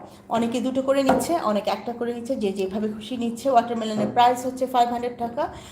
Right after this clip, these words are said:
অরেঞ্জ কালারটার প্রাইস হচ্ছে সিক্স ফিফটি টাকা। যার যেটা পছন্দ ছবি সহ ইনবক্স করতে পারেন। আচ্ছা, আহ, ওয়াও, অনেক সুন্দর সালমা আপু। আহ, এটা কে?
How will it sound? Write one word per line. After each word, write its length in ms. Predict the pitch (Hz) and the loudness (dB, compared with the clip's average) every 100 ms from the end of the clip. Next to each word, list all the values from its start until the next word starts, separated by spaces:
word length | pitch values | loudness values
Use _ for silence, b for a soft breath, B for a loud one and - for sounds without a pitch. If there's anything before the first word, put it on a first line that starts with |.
| B | B
অরেঞ্জ 280 | 240 240 233 | 4 4 4
কালারটার 340 | 240 208 208 185 | 0 2 0 0
প্রাইস 260 | 185 180 185 | 0 0 -2
হচ্ছে 200 | 214 349 | -8 -8
সিক্স 240 | - 208 | -8 -8
ফিফটি 260 | 180 180 175 | -10 -10 -10
টাকা। 240 | 175 185 | -6 -4
যার 180 | 196 196 | -2 -2
যেটা 220 | 202 202 196 | 0 -2 -2
পছন্দ 340 | 208 214 254 | -4 -4 -6
ছবি 260 | 262 247 202 | -6 -6 -6
সহ 240 | 233 247 | -4 -2
ইনবক্স 340 | 302 185 180 - | -2 0 -4 -4
করতে 200 | 180 180 | -8 -6
পারেন। 300 | 180 170 170 B B B B B | -2 -2 -4 B B B B B
আচ্ছা, 380 | - 214 226 196 | -2 0 2 2
আহ, 520 | - 226 214 220 240 | 2 2 4 2 4
ওয়াও, 260 | 269 269 202 | 6 6 6
অনেক 340 | - 247 254 | 2 0 -4
সুন্দর 380 | - 269 262 320 | -8 -4 0 -2
সালমা 380 | - 240 220 214 | 2 0 2 0
আপু। 380 | 214 208 185 185 - B B B | -2 -4 -4 -6 -16 B B B
আহ, 540 | - 214 208 202 208 240 | -4 0 0 0 0 -4
এটা 220 | 233 269 262 - | -4 -6 -6 -6
কে? 200 | 262 | -4